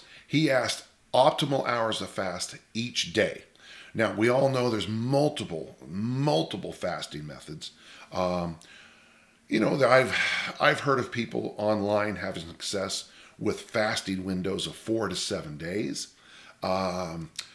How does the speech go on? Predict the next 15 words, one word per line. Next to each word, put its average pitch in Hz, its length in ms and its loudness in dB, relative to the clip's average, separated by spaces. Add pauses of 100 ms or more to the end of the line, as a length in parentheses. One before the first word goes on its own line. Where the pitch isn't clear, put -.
(200)
uh, 82 240 -2
we 98 160 -2
know 101 300 2
that 95 320 -4
the, 85 320 -6
uh, - 1600 -16
uh, - 240 -6 (220)
uh, 92 80 -6 (920)
that 101 200 -4
some 117 300 2
of 104 80 0
the, 95 220 -2
uh, 87 260 -4 (460)
Irish, 107 640 0
uh, 87 300 -6